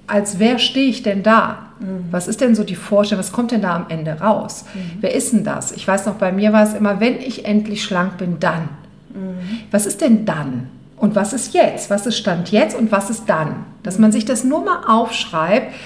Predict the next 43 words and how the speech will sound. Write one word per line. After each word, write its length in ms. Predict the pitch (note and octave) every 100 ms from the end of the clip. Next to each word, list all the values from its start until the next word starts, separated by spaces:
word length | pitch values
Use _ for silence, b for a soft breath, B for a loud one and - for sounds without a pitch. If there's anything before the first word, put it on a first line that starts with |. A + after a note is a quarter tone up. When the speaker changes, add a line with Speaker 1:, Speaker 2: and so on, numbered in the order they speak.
| B
Speaker 1:
und 160 | G#3 G#3
sich 180 | A3 G#3+
mal 180 | G#3 G#3+
anguckt, 600 | F3 F3 - E3 D#3+ -
so 120 | F3+
eine, 460 | E3+ E3+ E3 E3 D#3+ -
ne, 240 | F#3+ B3
so 140 | A3
eine, 260 | F#3 F3 E3
so 140 | D#3+
eine, 260 | E3 E3 D#3+
so 140 | D#3+
ein 200 | E3 E3+
zwei, 380 | - - G3 G#3+ A3 -
zwei 280 | - F3
Seiten 520 | F3 A#3 B3+ D4 - A#3
und 180 | G#3
dass 160 | F#3+ F#3
man 140 | F#3+
sich 160 | F3+ F3+
das 180 | G3+ -
notiert. 440 | F3+ - A3 - - B B B B B -
Und 120 | G#3
was 140 | G3 G3+
Nathalie 360 | A3+ C#4 A#3
gerade 320 | G#3 G3 G3+ F#3+
sagte, 460 | G#3 C4+ G#3+ G3
das 180 | F#3 F3
ist 300 | - A3+ -
eben 240 | A3+ A3
ein 360 | G#3+ F#3 F3 D3+
Weg. 380 | E3+ A3 D#4+ - -
Und 240 | G#3 -
wenn 140 | G3
ich 180 | A#3 G#3+
mir 140 | A3+ G#3+
vorstelle, 560 | A3+ B3 B3 G#3 F3+
wie 340 | A3 D4 D#4 D#4
viele 680 | - A3 B3 C4 G3+ G#3
Jahre 680 | G#3+ E3 D3+ D#3+ D#3+ D3 D3 - -
wir 280 | F3 G#3+ G#3
ja 360 | F3+ E3+ E3+
auch 180 | E3+ -